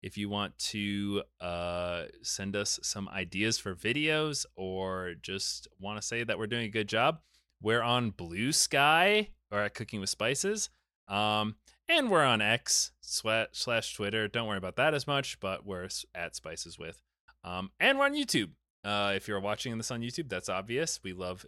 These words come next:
your thumbs up and comments and subscribes. We like all that shit. Uh,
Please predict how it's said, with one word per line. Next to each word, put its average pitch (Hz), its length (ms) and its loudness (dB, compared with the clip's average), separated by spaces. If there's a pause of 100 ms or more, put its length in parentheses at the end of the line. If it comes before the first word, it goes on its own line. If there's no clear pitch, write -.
your 90 360 -10 (180)
thumbs 113 260 -8
up 98 160 -6 (120)
and 147 240 -6
comments 87 480 -10 (140)
and 240 280 4
subscribes. 117 640 -4 (320)
We 220 400 0
like 180 420 4 (100)
all 185 260 6
that 143 220 4
shit. 135 420 2 (580)
Uh, 127 560 4